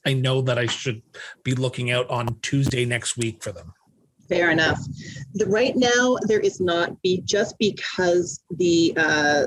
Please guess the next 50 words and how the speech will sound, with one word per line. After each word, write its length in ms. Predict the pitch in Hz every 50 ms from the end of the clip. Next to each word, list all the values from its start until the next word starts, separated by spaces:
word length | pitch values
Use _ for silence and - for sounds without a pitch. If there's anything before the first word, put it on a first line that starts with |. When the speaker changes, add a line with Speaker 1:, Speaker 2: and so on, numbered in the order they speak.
| - -
Speaker 2:
the 60 | -
places 280 | - - 202 202 240 208 220
that 100 | 214 202
we're 80 | 202
going 300 | 190 196 185 185 185 175
are 200 | - 165 151 -
already 640 | 165 170 170 165 170 170 165 170 160 160 160 160 - - - _ _ _ -
organized 680 | 185 190 185 180 185 180 175 170 165 165 160 160 - -
with 180 | - 170 - - - - -
the 160 | 165 - -
other 340 | 156 156 156 156 156 151 143
agency. 680 | - 143 143 147 - 160 180 180 - - 208 302 381 - _ _ _ _ _ _ _ _ _ _ _
So 280 | - - 185 180 170
they're 140 | 147 170 170
not 260 | 170 175 170 160 -
just 200 | - 180 175 - -
open 280 | 156 156 - 160 160 156
to 100 | - -
the 80 | 156
general 480 | 139 - - 143 135 131 131 139 - _ -
public. 220 | 139 139 135 147 -
They're 100 | 143 -
open 280 | - 156 160 - - 117
Speaker 1:
Oh, 20 |
Speaker 2:
to 120 | 113 - -
Speaker 1:
okay. 20 |
Speaker 2:
the, 240 | - 156 147 139 131
the 360 | - - - - - - - - -
community 560 | 175 175 175 175 170 165 165 156 160 160 156 -
at 480 | 156 147 143 143 143 139 - - - -
Reset 380 | - 143 143 - - 139 139 147
or 200 | 143 139 139 131
the 120 | 135 127 - - - _
community 300 | - 147 151 143 - 127
at 140 | 127 139 139 -
the 60 | - -
Mustard 280 | - - _ _ _
Seed 200 | _ - 143 143
or 60 | 135
the 180 | 131 _ - -
community 240 | _ - - 139 135
at 80 | -
the 80 | 143 135
drop-in 360 | - 135 127 123 - 135 139 -
center. 500 | _ - 131 120 123 - - - - - - _ _ _ _ _ _ -
So 120 | 226 214
those 300 | 196 233 247 254 247 -
folks 300 | - 247 233 226 - -
will 200 | 196 190 190 170 165
know. 480 | 156 143 156 185 214 277 403 - -